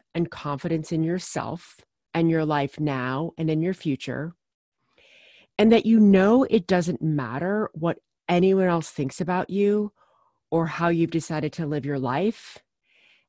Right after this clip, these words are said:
and you don't need anyone's approval. You just feel solid, like a rock, like a mountain,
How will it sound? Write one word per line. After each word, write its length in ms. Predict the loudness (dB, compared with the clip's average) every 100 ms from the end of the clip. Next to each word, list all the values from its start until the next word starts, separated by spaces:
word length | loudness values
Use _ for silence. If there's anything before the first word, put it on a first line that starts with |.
| -4
and 120 | 0
you 120 | 0 0
don't 240 | -2 -2
need 160 | -4 -4
anyone's 420 | -4 -2 -4 -6
approval. 560 | -12 -6 -6 -6 -12 -20 _ _ _ _ _ _ _ -6
You 180 | 0 2
just 260 | 2 -2
feel 180 | -4 -4
solid, 640 | -4 -6 -4 -4 -6 -10 -18 _ _ _ _ _ _ _ _ -6
like 160 | -2
a 40 | -2
rock, 640 | 0 -2 -4 -16 -20 -20 _ _ _ -12
like 160 | -4
a 60 | 0
mountain, 560 | 2 0 -2 -6 -12